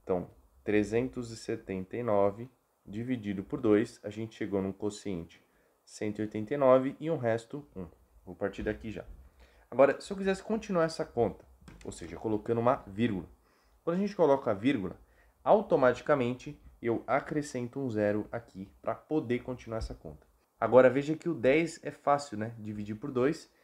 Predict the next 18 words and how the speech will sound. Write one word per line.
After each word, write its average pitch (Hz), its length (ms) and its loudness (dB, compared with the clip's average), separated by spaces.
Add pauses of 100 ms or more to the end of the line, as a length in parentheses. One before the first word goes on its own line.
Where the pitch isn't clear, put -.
(220)
é 113 100 -4
duas 123 380 -2
vezes 117 340 -6
cinco. - 440 -10 (560)
E 135 100 2
aí 101 220 4
sim, 104 360 -6 (320)
eu 98 100 -12
posso - 360 -6
colocar 95 360 -6
um 104 100 -4
dez 90 260 -2
aqui, 175 340 -10 (160)
faço 107 220 -8
subtração, 127 720 -8
resto 117 240 -12
deu 123 140 -8
zero. - 240 -16